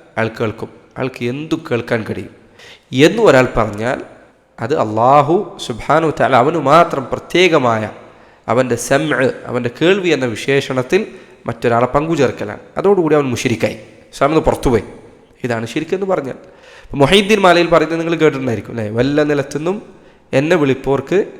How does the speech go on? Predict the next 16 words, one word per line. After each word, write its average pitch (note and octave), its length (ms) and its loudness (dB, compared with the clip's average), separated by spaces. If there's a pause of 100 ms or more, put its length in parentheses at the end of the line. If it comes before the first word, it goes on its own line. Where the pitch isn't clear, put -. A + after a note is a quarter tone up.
(360)
വായ്കൂടാതെ C3+ 520 4
ഉത്തരം F3 340 -8
നൽകും A#2+ 280 -4
ഞാൻ" A2+ 180 -4
എന്നവർ. G2+ 360 -10 (560)
മുഹീദ്ദീൻ B2+ 300 0
മാലയിലെ C#3 300 4
വാക്കാണത്. G#2+ 500 0 (680)
"വല്ല E3+ 160 8
നിലത്തുനിന്നും", C#3 480 2
വല്ല C#3 160 0
നിലത്തുനിന്ന് F#3 400 -4
പറഞ്ഞാൽ F#3+ 160 -6
ഏത് F#3 540 0
നിലത്തുനിന്ന് E3 380 0
വിളിച്ചാലും B2+ 400 -2